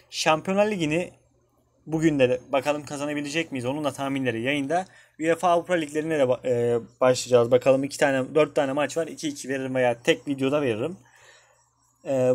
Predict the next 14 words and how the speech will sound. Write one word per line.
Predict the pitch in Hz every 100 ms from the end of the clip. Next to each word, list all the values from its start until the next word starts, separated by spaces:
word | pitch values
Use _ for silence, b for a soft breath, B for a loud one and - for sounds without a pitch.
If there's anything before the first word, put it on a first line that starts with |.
| 151
bu | 196
şekilde | 202 143 131
maçlar. | 123 120 - 170
Maçlara | 175 160 - 175
da | 165
şöyle | 165 151 156
oran | - 156 165
olaraktan | 160 156 156 170 160
baktığımız | 160 - 170 165
zaman | 143 143 175 - _ _ _ _ _ _ _ _ _ _ -
şuradan | 170 143 143 151
göstereyim | 147 151 - 120 110
ben | 107 107
size. | - 147